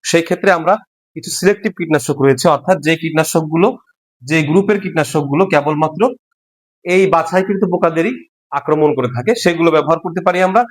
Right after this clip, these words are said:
যেমন ইমিডাক্লোপ্রিড, থায়ামোথোক্সাম, অ্যাবামেকটিন, আরো বিভিন্ন প্রকার এরকম গ্রুপ রয়েছে যেগুলো সিলেক্টিভ কীটনাশক। সেইগুলো আমরা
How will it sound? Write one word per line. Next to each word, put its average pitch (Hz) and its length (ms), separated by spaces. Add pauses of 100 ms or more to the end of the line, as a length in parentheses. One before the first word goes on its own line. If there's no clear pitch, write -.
(260)
যেমন 156 280
ইমিডাক্লোপ্রিড, 165 800 (120)
থায়ামোথোক্সাম, 156 680 (100)
অ্যাবামেকটিন, 156 640 (500)
আরো 180 180
বিভিন্ন 175 300
প্রকার 156 300
এরকম 139 300
গ্রুপ 143 220
রয়েছে 160 240
যেগুলো 151 300
সিলেক্টিভ 160 460
কীটনাশক। 180 400 (300)
সেইগুলো 180 380
আমরা 151 260